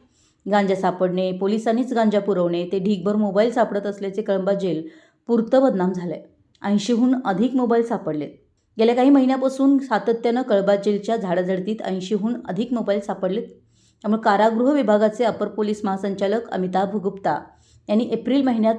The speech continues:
दोन अधिकाऱ्यांसह नऊ कर्मचाऱ्यांना सेवेतून बडतर्फ केलंय. तसेच दोन वरिष्ठ अधिकाऱ्यांच्या तडकाफडकी बदल्या केल्या होत्या. कळंबा जेलमध्ये कैद्यांमध्ये मोबाईल, गांजा पुरवठा,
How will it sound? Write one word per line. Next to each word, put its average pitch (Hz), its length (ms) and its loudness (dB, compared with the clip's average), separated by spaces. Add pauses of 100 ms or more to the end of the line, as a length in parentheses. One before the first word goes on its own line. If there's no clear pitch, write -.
(120)
दोन 220 260 4
अधिकाऱ्यांसह 196 760 0 (460)
नऊ 240 200 4
कर्मचाऱ्यांना 214 680 0
सेवेतून 202 480 -2
बडतर्फ 190 380 -2 (100)
केलंय. 156 200 -6 (640)
तसेच 190 280 -2
दोन 226 220 4
वरिष्ठ 220 340 2
अधिकाऱ्यांच्या 208 560 -2
तडकाफडकी 185 480 -4
बदल्या 180 300 -2
केल्या 190 200 -2
होत्या. 190 220 -4 (640)
कळंबा 240 260 6
जेलमध्ये 247 460 2
कैद्यांमध्ये 226 600 0
मोबाईल, 190 520 0
गांजा 175 280 0
पुरवठा, 190 500 -6